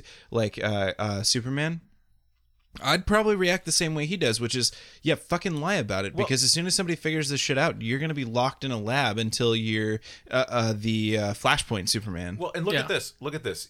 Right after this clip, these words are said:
Speaker 2: Here's the deal. He's not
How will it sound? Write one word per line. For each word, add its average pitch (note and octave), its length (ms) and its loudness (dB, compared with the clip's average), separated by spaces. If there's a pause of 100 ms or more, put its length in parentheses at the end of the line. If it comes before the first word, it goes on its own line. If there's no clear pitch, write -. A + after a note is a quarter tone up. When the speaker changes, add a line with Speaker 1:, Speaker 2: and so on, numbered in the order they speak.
Speaker 2:
Here's D#3 260 -4
the C3+ 100 -4
deal. A2+ 360 -4 (1400)
He's D3+ 280 -6
not A#2 400 -6